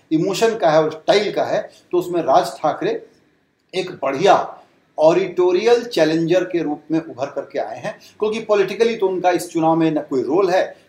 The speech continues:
न कोई अहमियत है। उनकी पार्टी लगातार श्रिंक होती गई है, कभी कोई चुनाव में, असेंबली या लोकसभा चुनाव में कोई जगह नहीं बनी है। इसलिए, अ, एक सवाल अब मुझसे पूछा जा रहा है इसी विषय पर,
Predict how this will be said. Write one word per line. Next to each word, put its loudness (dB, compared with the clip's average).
न 2
कोई -6
अहमियत -6
है। -6
उनकी -4
पार्टी -2
लगातार -2
श्रिंक -8
होती -10
गई -2
है, -2
कभी -10
कोई -10
चुनाव -4
में, -8
असेंबली -4
या 2
लोकसभा -6
चुनाव -4
में -4
कोई -12
जगह -6
नहीं -6
बनी -8
है। -14
इसलिए, -4
अ, -6
एक -8
सवाल 2
अब 0
मुझसे -4
पूछा -6
जा 2
रहा 0
है 0
इसी -6
विषय -6
पर, -4